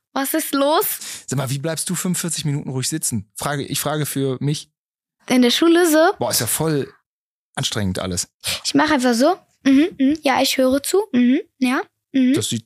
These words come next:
Speaker 1: mhm, ja.“
Speaker 2: fachmännisch aus.
Speaker 1: So, ich, ich mach einfach ein Bein über das andere.
Speaker 2: Ja, ja, ich auch.
Speaker 1: Und so kann ich Stunden sitzen bleiben.
Speaker 2: Liebe Adelina, das war ein,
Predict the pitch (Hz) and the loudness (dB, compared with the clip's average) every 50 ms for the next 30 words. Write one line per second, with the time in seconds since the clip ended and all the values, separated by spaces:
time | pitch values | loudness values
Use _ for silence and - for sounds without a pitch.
0 | _ - 262 262 262 302 403 - _ _ - - 240 247 311 - 95 92 87 117 | _ 0 2 4 4 2 0 -4 _ _ -2 -2 0 0 0 -2 -4 -6 -6 -6
1 | 92 85 85 - - - - - _ _ - 285 285 277 - - 269 254 - - | -6 -6 -6 -8 -10 -12 -16 -20 _ _ -2 0 0 0 0 -2 -2 -2 -2 -4
2 | - - _ - 277 262 262 269 302 302 311 302 269 254 277 247 - 202 226 240 | -4 -6 _ -4 -4 -2 0 -2 -2 0 0 0 0 0 0 0 0 0 0 0
3 | 269 269 247 262 247 247 240 226 226 226 214 220 - - - 240 254 277 302 339 | 2 2 2 2 2 2 2 2 2 0 0 -2 -4 -2 -2 0 2 2 2 2
4 | 339 339 339 349 349 _ _ _ - - 90 - - 117 104 - - - 95 85 | 2 2 0 -2 -4 _ _ _ -12 -10 -8 -6 -6 -6 -6 -6 -8 -8 -4 0
5 | 247 233 240 277 - - 311 285 269 - - - 330 339 330 - 269 247 226 226 | 0 2 2 2 2 2 0 2 2 0 0 0 2 0 2 2 2 0 2 0
6 | 226 220 - - - 226 226 233 226 233 233 240 247 - _ _ _ _ - - | -2 -4 -6 -4 -4 -2 -2 -2 -4 -4 -4 -8 -8 -10 _ _ _ _ -20 -20
7 | - - - 151 170 139 117 50 - 123 127 127 143 143 123 107 113 107 - - | -14 -4 -2 -2 0 0 -2 -2 -2 -2 -2 -2 -2 -2 -2 -4 -4 -4 -4 -4
8 | 110 120 117 87 92 101 107 110 110 107 107 107 | -4 -4 -4 -2 -2 0 0 2 2 2 2 2